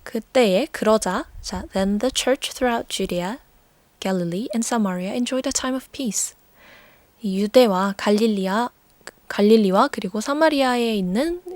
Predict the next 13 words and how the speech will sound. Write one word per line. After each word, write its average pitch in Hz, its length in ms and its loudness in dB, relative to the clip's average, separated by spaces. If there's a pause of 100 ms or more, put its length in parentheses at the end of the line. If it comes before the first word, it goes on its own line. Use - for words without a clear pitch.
(160)
그 190 260 -10
모든 196 360 -2
교회들이 240 580 2 (680)
enjoyed 302 360 2
a 311 60 2
time 240 280 0
of - 140 -8
peace, - 360 -6 (180)
그 - 120 -12
평온한 302 640 0
나날들을 208 640 0 (100)
즐겼습니다. 247 880 0 (100)
누렸습니다. 214 760 2